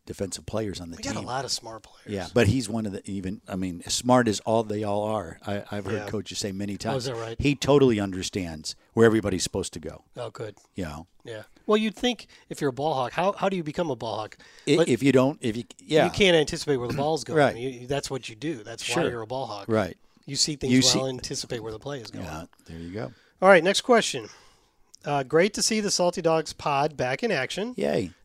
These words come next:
Speaker 2: Thanks. After the season, we always hear about the injuries that lingered all year, even though a player was on the field. Uh, for example, Levante, J P P,
Speaker 1: Mm.
Speaker 2: S M B last year. Does that make you worry about early injuries like the hamstrings for Evans, even though he likely doesn't miss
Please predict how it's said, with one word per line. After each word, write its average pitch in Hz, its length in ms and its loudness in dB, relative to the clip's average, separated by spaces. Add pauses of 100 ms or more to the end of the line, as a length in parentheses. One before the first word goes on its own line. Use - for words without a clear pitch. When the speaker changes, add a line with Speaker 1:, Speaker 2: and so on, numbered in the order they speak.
(100)
Speaker 2:
Thanks. 139 460 -6 (420)
After 180 240 2
the 240 80 -2
season, 196 320 0
we 160 120 4
always 170 240 4
hear 160 180 2
about 143 180 2
the 135 100 -6
injuries 127 580 -6
that 127 140 -8
lingered 135 280 -4
all 131 200 -2
year, 131 240 -2
even 135 280 -6
though 131 100 0
a 127 60 0
player 131 280 -4
was 117 160 -8
on 113 120 -10
the 107 80 -14
field. 131 460 -2 (600)
Uh, 110 300 -8
for 127 180 -6
example, 120 400 -4
Levante, 120 500 -4
J 113 200 -10
P 110 160 -14
P, 110 280 -10
Speaker 1:
Mm. 107 60 -10
Speaker 2:
S 90 180 -8
M 113 80 -12
B 107 140 -14
last 127 380 -6
year. 113 200 -10 (300)
Does 127 160 -6
that 175 160 4
make 196 180 0
you 175 120 -2
worry 143 220 6
about 131 260 2
early 135 320 -2
injuries 123 340 -6
like 120 160 -8
the - 80 -14
hamstrings 147 600 -4
for 131 260 -10
Evans, 117 460 -6 (260)
even 160 240 -4
though 151 160 4
he 139 140 0
likely 131 360 -2
doesn't 120 380 -8
miss 117 220 -8